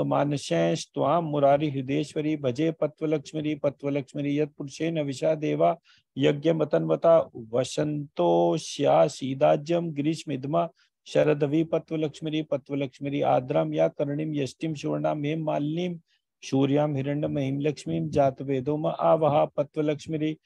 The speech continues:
पत्वलक्ष्मी शर्षित नीले सरोज हस्ते धवल तमांशु गंधमाल्य शोभे शर्वती हरिवल्लभे मनोके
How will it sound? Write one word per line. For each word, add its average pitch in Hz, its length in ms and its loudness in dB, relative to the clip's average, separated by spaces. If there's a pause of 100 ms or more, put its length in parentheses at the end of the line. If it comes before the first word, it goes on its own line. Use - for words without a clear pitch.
(400)
पत्वलक्ष्मी 151 840 0
शर्षित 147 440 -2
नीले 147 300 0
सरोज 147 420 -2
हस्ते 143 440 -2
धवल 139 320 0
तमांशु 147 520 -2
गंधमाल्य 160 600 0
शोभे 151 460 -2 (140)
शर्वती 156 640 0
हरिवल्लभे 160 720 0
मनोके 160 540 -2